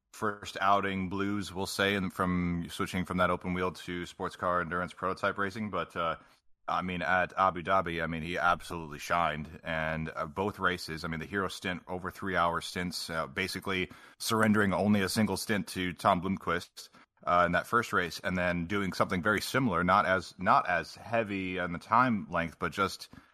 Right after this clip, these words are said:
for how intense the, the race was for him, at least just to defend that, that race lead, um, at the end, uh, I mean, he absolutely, uh, shown his stuff and skill and why, I mean, if he can't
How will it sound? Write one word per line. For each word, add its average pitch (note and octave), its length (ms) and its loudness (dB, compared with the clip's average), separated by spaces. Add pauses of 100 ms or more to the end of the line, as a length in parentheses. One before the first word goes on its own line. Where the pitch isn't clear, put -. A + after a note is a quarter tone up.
(260)
for G2 160 0
how G2+ 220 6
intense A2+ 500 0
the, F#2+ 320 0
the F#2 80 -2
race G#2+ 260 2
was F2 240 2
for F2+ 180 -6
him, A2+ 340 2
at E2 120 0
least F#2 240 -4
just - 180 -6
to F#2 60 -8
defend F#2 400 2
that, E2+ 280 2
that F2 260 2
race G#2 260 -2
lead, E2 280 -4 (300)
um, E2+ 280 6
at F2 120 2
the F2 180 0
end, F2+ 340 2
uh, F#2 180 -6
I E2+ 80 0
mean, F2 180 -6
he F2 120 -4
absolutely, F2 800 -2 (180)
uh, D#2+ 280 0
shown F2+ 400 -2
his E2 200 -10
stuff - 440 0
and D2+ 120 -4
skill G#2 260 0
and D#2+ 120 0
why, D#2+ 280 4
I D#2+ 100 -2
mean, D#2+ 220 -2
if E2 140 -6
he F#2 80 -8
can't G2 300 -4